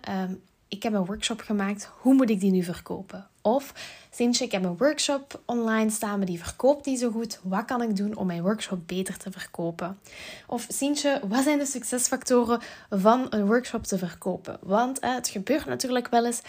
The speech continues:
dat je super enthousiast bent over jouw workshop, die online zet en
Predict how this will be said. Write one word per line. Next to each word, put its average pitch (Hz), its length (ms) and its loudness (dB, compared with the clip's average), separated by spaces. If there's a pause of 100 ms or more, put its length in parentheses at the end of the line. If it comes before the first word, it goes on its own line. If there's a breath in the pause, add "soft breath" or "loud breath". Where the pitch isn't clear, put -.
(260 loud breath)
dat 202 140 0
je 196 80 2
super 285 380 0
enthousiast 220 500 -2
bent 220 300 0 (100)
over 269 300 4
jouw 185 220 2
workshop, 302 560 -4 (260 loud breath)
die 233 220 4
online 208 380 0
zet 240 300 -2 (100)
en 262 340 -2